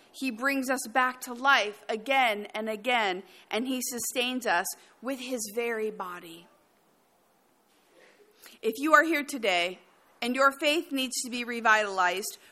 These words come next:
Christ is here to breathe new life into you. If you come today giving God praise for the times that he was with you in the darkness, for the times that he helped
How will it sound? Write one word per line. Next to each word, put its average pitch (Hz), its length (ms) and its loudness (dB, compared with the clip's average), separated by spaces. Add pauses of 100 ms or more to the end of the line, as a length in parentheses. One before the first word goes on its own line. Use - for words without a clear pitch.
(120)
Christ 320 520 4
is 254 220 -6
here 247 180 -4
to 247 140 -8
breathe 233 380 -4
new 233 180 -4
life 214 340 2
into 208 260 -8
you. 202 400 -6 (760)
If 220 200 0
you 302 200 0
come 302 260 0
today 262 480 2
giving 254 340 -2
God 233 280 8
praise 254 420 4 (180)
for 302 120 -4
the 320 120 -2
times 392 560 4
that 330 200 2
he 339 120 0
was 320 240 -2
with 339 300 -2
you 311 140 0
in 277 160 0
the 254 80 0
darkness, 233 600 2 (360)
for 339 100 -2
the 339 100 -2
times 440 520 4
that 370 100 -2
he 349 240 0
helped 330 220 4